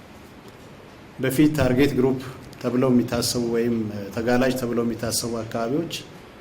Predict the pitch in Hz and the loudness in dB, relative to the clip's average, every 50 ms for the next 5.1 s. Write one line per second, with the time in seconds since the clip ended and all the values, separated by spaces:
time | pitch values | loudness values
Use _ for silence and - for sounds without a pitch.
0 | - - - 139 160 156 - 170 151 143 - 135 123 110 107 135 165 196 - - | -16 -8 -2 -2 -2 0 2 2 2 2 2 0 -2 -2 -2 -2 -2 -2 -4 -8
1 | - - - - - - - - - - - - - - - - - - - - | -12 -16 -18 -18 -20 -20 -20 -20 -20 -20 -20 -20 -20 -20 -20 -20 -20 -20 -20 -14
2 | - - 120 135 160 147 127 127 135 139 135 - 151 - - 143 139 135 135 139 | -6 -4 0 2 2 4 4 4 4 2 2 0 0 2 2 2 2 4 2 2
3 | 147 147 - 131 127 120 117 110 127 120 - - 113 110 117 113 110 107 101 101 | 2 2 0 0 0 0 0 -2 -2 -2 -2 -2 -2 -2 -2 -2 -2 -2 -2 -4
4 | 98 101 98 101 - 120 123 147 151 147 143 143 127 117 - - 113 101 104 101 | -6 -8 -10 -8 -6 -2 0 2 2 2 2 2 0 0 0 -2 -2 -2 -4 -4
5 | 95 - | -6 -8